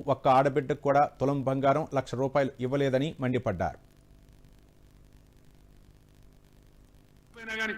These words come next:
Speaker 2: కొన్నాం, రైతులను నిలబెట్టాలని కొన్నాం. రైతు చచ్చిపోతే ఐదు లక్షల రూపాయల బీమా ఇచ్చినాం. ఇలా దాన్ని కూడా ఊడబిక్తామని చెప్తా ఉన్నారు. నేను ఒక్క మాట మీకు మనవి చేస్తా ఉన్నా. ఇలా రేవంత్ రెడ్డి మాట్లాడుతా ఉన్నాడు. ఏం మాట్లాడుతున్నాడు? చాలా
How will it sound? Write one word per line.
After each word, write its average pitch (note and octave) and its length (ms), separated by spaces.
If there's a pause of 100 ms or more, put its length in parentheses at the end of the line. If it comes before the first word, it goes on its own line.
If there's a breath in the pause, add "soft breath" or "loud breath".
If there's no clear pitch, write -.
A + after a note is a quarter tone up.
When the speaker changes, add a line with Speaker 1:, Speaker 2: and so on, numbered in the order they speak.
Speaker 2:
కొన్నాం, A3+ 300 (540)
రైతులను A3 380
నిలబెట్టాలని G3+ 600
కొన్నాం. F#3 220 (600)
రైతు A#3 300
చచ్చిపోతే A3+ 500 (680)
ఐదు A3 160
లక్షల G#3+ 280
రూపాయల G3+ 320
బీమా G#3 300
ఇచ్చినాం. G3+ 280 (520)
ఇలా G3 200
దాన్ని G#3+ 240
కూడా G#3+ 80 (120)
ఊడబిక్తామని G3 560
చెప్తా E3+ 260
ఉన్నారు. D#3 220 (560)
నేను G#3 160
ఒక్క A3 100 (100)
మాట A#3+ 160 (140)
మీకు A#3+ 180
మనవి A3 240
చేస్తా G3+ 180 (100)
ఉన్నా. E3+ 120 (1000)
ఇలా A3+ 200
రేవంత్ A#3+ 360
రెడ్డి A3+ 200
మాట్లాడుతా G3+ 340 (100)
ఉన్నాడు. E3 200 (880)
ఏం A3+ 160
మాట్లాడుతున్నాడు? A#3 560
చాలా G#3+ 120